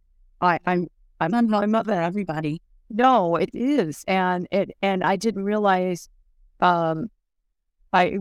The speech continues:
Speaker 1: it, it was a codependency thing for both of us. That wa-, so that neither of us was growing because we were so codependent on each other for so many years. And, um, and so what I've noticed now in my ripe old age, Christy, uh,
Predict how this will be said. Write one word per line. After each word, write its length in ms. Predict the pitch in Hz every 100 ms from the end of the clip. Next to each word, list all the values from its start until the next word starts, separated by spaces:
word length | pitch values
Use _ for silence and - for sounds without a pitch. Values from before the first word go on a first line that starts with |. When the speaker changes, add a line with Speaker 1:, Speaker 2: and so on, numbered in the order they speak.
| -
Speaker 1:
it, 140 | 208 208
it 60 |
was 160 | 190 190
a 60 |
codependency 880 | 196 214 202 - 214 240 233 - 147
thing 400 | - 135 - - -
for 120 | - 190
both 260 | 226 269
of 100 | -
us. 280 | 78 76 - _ _ _ _ _
That 160 | 190 156
wa-, 280 | 165 196 - -
so 160 | 208
that 160 | 185 196
neither 400 | 196 220 269 277
of 100 | 196
us 200 | 190 -
was 120 | 175
growing 800 | - 190 240 277 170 151 175 202
because 300 | 196 196 180
we 100 | 180
were 140 | 170
so 200 | - 190
codependent 680 | - 196 180 175 185 233 269
on 120 | 151 139
each 160 | - -
other 180 | - -
for 60 | -
so 180 | - 143
many 180 | 113 -
years. 300 | 55 - - _ _ _ _ _
And, 520 | 214 208 196 190 190
um, 400 | 196 185 175 175 - _ _ _ -
and 140 | 202
so 180 | - 247
what 240 | 214 220 214
I've 160 | 214
noticed 400 | 214 233 240 220
now 180 | 208 180
in 100 | 175
my 120 | 160 151
ripe 260 | 139 143
old 300 | 151 135 139
age, 340 | 135 135 143 -
Christy, 540 | - 139 - 147 143 - - _ _ _ -
uh, 320 | 202 185 165